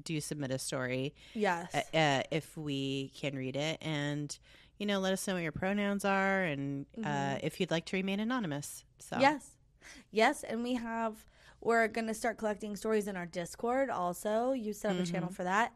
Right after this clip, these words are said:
Speaker 2: And also, we've gotten some YouTube comments with some really great stories that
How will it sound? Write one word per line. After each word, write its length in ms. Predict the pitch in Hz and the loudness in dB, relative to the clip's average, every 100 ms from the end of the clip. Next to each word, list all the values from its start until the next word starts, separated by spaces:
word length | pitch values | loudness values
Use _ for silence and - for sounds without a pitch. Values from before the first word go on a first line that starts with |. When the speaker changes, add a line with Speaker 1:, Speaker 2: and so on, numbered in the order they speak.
| - | -6
Speaker 2:
And 140 | 220 | -2
also, 460 | - 247 254 254 240 | 2 2 4 2 2
we've 200 | 226 196 | 2 2
gotten 280 | 233 214 208 | 4 4 0
some 180 | 220 | -4
YouTube 400 | 196 180 170 214 | -4 -2 0 0
comments 520 | 208 226 226 240 254 - | 0 -2 0 0 0 -2
with 140 | 247 | -2
some 260 | - 233 208 | -2 -4 -2
really 220 | 208 214 | 0 0
great 220 | 214 220 196 | 2 0 -2
stories 480 | 214 208 214 240 220 | -4 0 0 -2 0
that 340 | 202 202 - | 4 4 2